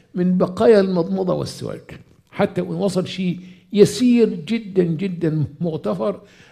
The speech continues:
أقل مما يصل إلى المعدة من بقايا المضمضة والسواك.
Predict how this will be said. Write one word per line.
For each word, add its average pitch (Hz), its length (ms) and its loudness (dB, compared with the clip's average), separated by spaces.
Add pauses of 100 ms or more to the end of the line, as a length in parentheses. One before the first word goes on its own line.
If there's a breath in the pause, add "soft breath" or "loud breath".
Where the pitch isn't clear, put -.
(140 soft breath)
أقل 214 640 4
مما 170 440 0
يصل 170 580 0
إلى 139 100 -4
المعدة 180 540 -4
من 156 280 -6
بقايا 185 420 0
المضمضة 147 540 -4
والسواك. - 720 -18